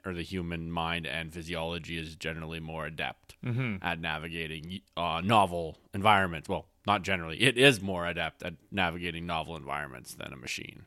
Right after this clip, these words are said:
Speaker 1: And so maybe, maybe you need that level of awareness to have that,
Speaker 2: To be able to have
Speaker 1: that
Speaker 2: that function.
Speaker 1: creativity
Speaker 2: Right.
Speaker 1: to navigate complex and unique
Speaker 2: Ah.
Speaker 1: environments.
Speaker 2: So then, for lack of a better <laughs> actual term, are the replicants conscious?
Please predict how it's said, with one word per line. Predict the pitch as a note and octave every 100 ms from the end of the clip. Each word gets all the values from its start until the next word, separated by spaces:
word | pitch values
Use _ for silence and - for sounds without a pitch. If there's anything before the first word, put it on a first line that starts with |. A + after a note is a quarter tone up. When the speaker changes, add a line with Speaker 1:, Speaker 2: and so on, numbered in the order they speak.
| _ C3
Speaker 1:
And | B2
so | - B2+ A2+
maybe, | A#2 G#2+ A2 A2+ -
maybe | A2+ A2
you | G#2+ G#2+
need | G#2 A2+ A2
that | G2+ G2+
level | G#2 G#2
of | G2
awareness | F#2+ G2+ C3 A2+ G2
to | G2
have | F#2+ F#2+
that, | F#2 F2+ - _ _ _ _ -
Speaker 2:
To | B2+
be |
able | B2 A2
to |
have | A#2
Speaker 1:
that |
Speaker 2:
that | B2+ A2
function. | F3+ B2+ A#2+ G#2
Speaker 1:
creativity | F2 D3 D3+ A#2+ G2+ G#2
Speaker 2:
Right. | A#2+ G#2+ F#2+
Speaker 1:
to | B2
navigate | A2 G#2+ G2+ G2 F#2+ F#2 F2+ - -
complex | G#2 G2 E2 F#2 E2+ -
and | F2+
unique | F#2 F2 E2
Speaker 2:
Ah. | -
Speaker 1:
environments. | F2 E2+ C3 A2 F#2+ - -
Speaker 2:
So | - F3+
then, | C#3+ E3 E3 C#3+ C#3 - _ _ _ _ _ _ _
for | - B2
lack | A2+ A#2+ A#2+
of | G#2+
a |
better | G2+ A2+ G#2+ G2 - -
<laughs> | - -
actual | - A#2+ - - A2 G2
term, | E3+ F#3+ G#2+ A2 D#3 _ _ _ D3
are |
the | C#3
replicants | C3+ D3 C#3 C3 A#2
conscious? | - F#3 F3+ - - -